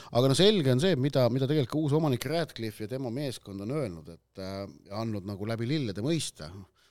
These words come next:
Noh, Unitedi fännidele see teadmine tingimata teab mis suurt lohutust ei ole pakkunud ega ka meelt heaks teinud, aga sedavõrd, äh, suure organisatsiooni reformimine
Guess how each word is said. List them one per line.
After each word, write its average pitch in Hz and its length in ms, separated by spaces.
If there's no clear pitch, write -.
Noh, 107 80
Unitedi 113 480
fännidele 104 540
see 107 280
teadmine 110 400
tingimata 113 460
teab 120 160
mis - 80
suurt 117 180
lohutust 151 380
ei 113 80
ole 113 80
pakkunud 110 500
ega 113 240
ka 120 120
meelt 147 320
heaks 123 260
teinud, 120 300
aga 110 300
sedavõrd, 117 540
äh, 113 180
suure 151 540
organisatsiooni 120 1120
reformimine 104 880